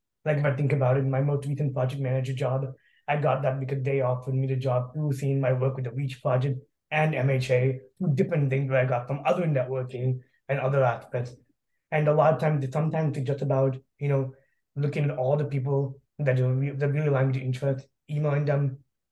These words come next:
sounding passionate, say why you're interested, why do you wanna be part of it,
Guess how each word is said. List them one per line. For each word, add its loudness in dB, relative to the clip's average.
sounding 0
passionate, -2
say 0
why 4
you're 2
interested, -2
why 4
do 2
you 0
wanna 2
be 0
part 2
of 0
it, -4